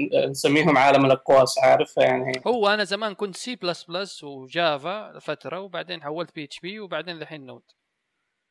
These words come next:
Speaker 1: إيه، فأنت، أنت على ما، هذا صار هم ال-، في التصميم اللغة حق Python قالوا: "خلاص بدل ما نستخدم"، يعني هم شافوا إنه قال لك: "أوكي، خلينا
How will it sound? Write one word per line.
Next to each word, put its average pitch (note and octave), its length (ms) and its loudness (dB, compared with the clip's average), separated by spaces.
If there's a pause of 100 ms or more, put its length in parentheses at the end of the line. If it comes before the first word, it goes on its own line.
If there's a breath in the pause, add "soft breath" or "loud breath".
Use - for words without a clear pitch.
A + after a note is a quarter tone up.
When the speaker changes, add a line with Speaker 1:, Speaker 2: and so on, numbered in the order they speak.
(220)
Speaker 1:
إيه، F3+ 120 8
فأنت، A3 260 4
أنت G3+ 340 6
على F3+ 240 8
ما، F3 120 2
هذا F3+ 220 4
صار E3+ 240 4
هم G#3+ 140 4
ال-، F3 280 4
في - 140 -2
التصميم F3+ 560 2
اللغة E3 280 6
حق D#3 260 -2
Python E3 300 4
قالوا: D3 180 4
"خلاص D3+ 340 2
بدل D#3 220 2
ما D3 120 2
نستخدم"، D3 540 -2
يعني D3 360 0 (460)
هم F3+ 160 8
شافوا F#3+ 260 6
إنه D#3 160 4
قال D3+ 100 6
لك: D#3 120 2
"أوكي، D#3+ 260 4
خلينا D3 600 2